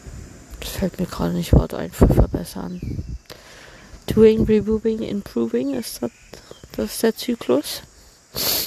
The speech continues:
Naja, auf alle Fälle mache ich mal kleine Schritte und gar nicht so einen großen Wurf. Es hat trotzdem drei Wochen gedauert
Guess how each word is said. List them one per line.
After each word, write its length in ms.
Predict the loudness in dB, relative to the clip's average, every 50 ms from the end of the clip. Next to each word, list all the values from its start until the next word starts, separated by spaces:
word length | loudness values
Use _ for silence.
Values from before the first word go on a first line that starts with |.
| -8 -8 -4
Naja, 480 | -2 0 2 2 2 2 0 -2 -6 -10 -14 -20 -20 _ _ _ _ -20 -8
auf 240 | -4 -4 -4 -2 -2
alle 160 | -4 -4 -4
Fälle 440 | -4 -4 -2 0 0 2 0 0 -4 -8 -12 -16 -20 -20 _ -20 -20 -20 _ -20 -18 -16 -16 -16 -18 -18 -20 -20 _ _ -2
mache 260 | 0 0 2 2 0
ich 140 | -2 0 -2
mal 140 | -4 -4 -4
kleine 400 | -4 -4 -4 -2 0 -2 -2 -2
Schritte 400 | -2 -6 -6 -6 -4 -2 -2 -2
und 180 | -2 -4 -2
gar 180 | -2 0 0 2
nicht 200 | 2 0 0 -2
so 100 | -4 -4
einen 80 | -4
großen 460 | -4 -4 -4 -4 -4 -4 -4 -6 -6 -6
Wurf. 320 | -6 -6 -6 -8 -10 -12 -16 -20 -12 -12 -10 -8 -6 -4 -2 -2 -2 -2 -4 -6 -8 -10 -10 -6 -4 -4 -4 -4 -4 -6 -2 -2 0 0 0 -2 -4 -4 -6 -6 -6 -6 -6 -8 -10 -10 -6 -4
Es 120 | -2 2 4
hat 140 | 2 2 2
trotzdem 440 | 4 2 2 2 4 4 2 4
drei 260 | 4 4 4 4 6 6
Wochen 300 | 4 0 0 -2 0 2
gedauert 440 | 2 2 2 2 2 0 0 -2